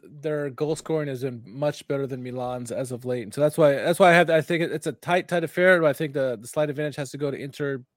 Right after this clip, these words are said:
solely on the, on the goal scoring potential. Not that Milan can't score. They did score four against Napoli, but, um, in, in Champions League, it seems like Inter have played, they just played at another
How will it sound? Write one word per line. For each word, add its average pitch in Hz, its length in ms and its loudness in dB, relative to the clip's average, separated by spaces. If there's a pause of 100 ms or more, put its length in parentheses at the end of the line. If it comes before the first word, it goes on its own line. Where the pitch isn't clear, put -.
(140)
solely 143 380 -4
on 127 180 -6
the, 117 260 -8
on 127 120 -14
the 123 80 -10
goal 123 280 -8
scoring 123 300 -10
potential. 117 500 -12 (440)
Not 170 100 2
that 208 120 4
Milan 220 200 4
can't 214 160 2
score. 185 280 6
They 160 100 2
did 175 80 0
score 165 160 -2
four 175 160 -2
against 160 180 -4
Napoli, 156 380 -2
but, 135 240 -4 (400)
um, 135 360 -4 (100)
in, 151 180 -8
in 139 180 -8
Champions 175 340 0
League, 165 200 2
it 139 100 -4
seems 160 260 -4
like 139 180 -2
Inter 156 240 -4
have 147 140 -4
played, 143 320 -4
they 120 160 -6
just 170 240 -10
played 185 240 -4
at 156 120 -8
another 156 440 -2